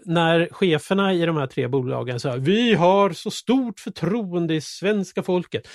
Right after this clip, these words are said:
då säger de ju inte, fa-, förutom då bland invandrare, män och unga, och, eh, vi vet ju egentligen inte vad femtioåtta procent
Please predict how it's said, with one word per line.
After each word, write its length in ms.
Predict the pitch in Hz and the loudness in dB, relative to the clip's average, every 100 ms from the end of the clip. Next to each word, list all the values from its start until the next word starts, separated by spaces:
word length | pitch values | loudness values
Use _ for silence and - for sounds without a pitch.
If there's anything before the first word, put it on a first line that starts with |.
| - - _ _ | -20 -20 _ _
då 80 | 127 | -4
säger 460 | - 202 180 190 202 | 0 2 4 6 8
de 140 | 190 | 6
ju 100 | 135 | 4
inte, 340 | 110 - 120 - _ _ _ _ - 190 | 0 -2 -4 -4 _ _ _ _ -4 0
fa-, 160 | 190 - 226 | 0 0 -6
förutom 640 | - 202 180 147 226 214 147 | 0 2 2 2 4 4 6
då 380 | 143 143 139 | 4 4 0
bland 420 | 135 143 131 120 131 | -2 -2 0 -2 -6
invandrare, 720 | 151 139 123 120 120 123 123 | -4 -4 -2 -4 -4 -4 -6
män 380 | 120 120 117 117 | -6 -6 -8 -8
och 260 | 113 - 147 | -10 -10 -8
unga, 540 | 147 123 110 113 113 - _ _ - | -4 -4 -6 -6 -8 -12 _ _ -4
och, 320 | 139 135 - | -4 -4 -2
eh, 280 | 135 127 127 | 0 0 -2
vi 140 | 143 139 | -2 -2
vet 400 | 156 170 - 175 | 2 2 2 0
ju 60 | |
egentligen 440 | 135 127 120 139 120 | 2 0 0 -2 -2
inte 200 | 104 127 | -4 -4
vad 360 | 123 120 120 - _ - | -2 -2 -2 -6 _ 0
femtioåtta 640 | 143 156 147 - - 135 | 0 4 2 0 -2 -2
procent 640 | - 143 - 190 143 117 | 0 0 4 4 4 -2